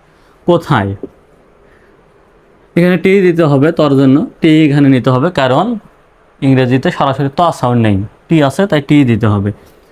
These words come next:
পর জন্য কে, ওকারের জন্য ও, এ থর জন্য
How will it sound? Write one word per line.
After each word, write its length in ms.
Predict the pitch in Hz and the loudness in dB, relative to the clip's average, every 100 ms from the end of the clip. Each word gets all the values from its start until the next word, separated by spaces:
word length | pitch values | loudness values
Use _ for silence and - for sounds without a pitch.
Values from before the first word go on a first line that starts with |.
| _ _ _ _ _ _ - _ _ - - | _ _ _ _ _ _ -20 _ _ -20 -4
পর 220 | 156 160 | 0 2
জন্য 340 | 151 147 139 127 | 2 2 2 0
কে, 480 | - 117 107 117 165 - _ _ - | 0 2 2 2 0 -4 _ _ -4
ওকারের 340 | 127 127 120 | -2 -2 0
জন্য 300 | 120 117 110 107 | 0 0 0 -2
ও, 460 | 117 113 113 147 180 - _ - 120 | 0 2 2 0 -2 -12 _ -8 -8
এ 60 | |
থর 260 | - 139 123 | -2 -2 0
জন্য 400 | 131 151 196 | 0 2 0